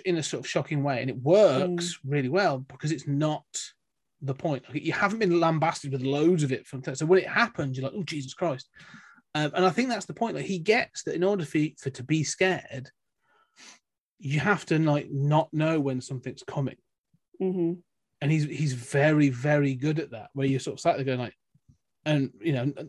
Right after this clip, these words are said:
Speaker 1: I, I have memories of Oculus, and I haven't watched this for years, and I still have memories of Oculus,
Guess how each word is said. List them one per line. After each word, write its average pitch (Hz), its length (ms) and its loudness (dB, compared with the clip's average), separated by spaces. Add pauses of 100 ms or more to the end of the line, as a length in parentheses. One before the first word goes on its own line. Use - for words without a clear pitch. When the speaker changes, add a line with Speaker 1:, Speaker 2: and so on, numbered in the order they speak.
(500)
Speaker 1:
I, 170 280 4
I 151 100 -2
have 165 280 0
memories 196 500 4
of 170 100 2
Oculus, 160 500 -2
and 175 80 2
I - 20 4
haven't 208 140 2
watched 202 180 0
this 139 100 -8
for - 80 -10
years, 143 300 0
and 143 60 -2
I 131 40 -4
still 170 360 0
have 143 140 0
memories 156 280 -2
of 127 80 -4
Oculus, - 480 -8